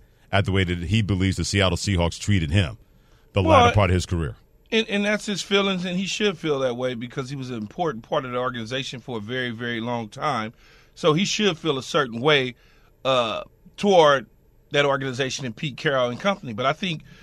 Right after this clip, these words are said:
Speaker 2: the Seattle Seahawks, they both got tired of each other to a degree, but
Speaker 1: That's,
Speaker 2: I think
Speaker 1: that's
Speaker 2: Seattle,
Speaker 1: right.
Speaker 2: Seattle got tired of him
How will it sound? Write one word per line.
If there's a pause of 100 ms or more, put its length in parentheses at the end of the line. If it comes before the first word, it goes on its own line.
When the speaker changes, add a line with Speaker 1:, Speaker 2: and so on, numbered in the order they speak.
(120)
Speaker 2:
the
Seattle
Seahawks,
they
both
got
tired
of
each
other (260)
to
a
degree,
but
Speaker 1:
That's,
Speaker 2:
I
think
Speaker 1:
that's
Speaker 2:
Seattle,
Speaker 1:
right. (220)
Speaker 2:
Seattle
got
tired
of
him